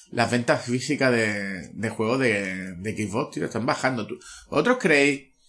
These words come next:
Porque muchos, muchos usuarios de Xbox te dicen, o los más cerrados te dicen, "No, es que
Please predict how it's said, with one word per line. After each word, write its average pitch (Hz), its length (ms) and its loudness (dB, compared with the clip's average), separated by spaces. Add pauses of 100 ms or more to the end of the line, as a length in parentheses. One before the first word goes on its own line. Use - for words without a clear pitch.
(280)
Porque - 160 -8
muchos, 117 800 4
muchos 107 360 -2
usuarios 110 300 2
de 107 100 0
Xbox 107 340 -4
te 101 40 -4
dicen, 101 380 -4
o 85 240 -8
los 73 140 -12
más 98 340 -6
cerrados 104 380 -4
te 98 80 -6
dicen, 104 200 -6
"No, 127 200 0
es 120 60 -4
que 113 420 2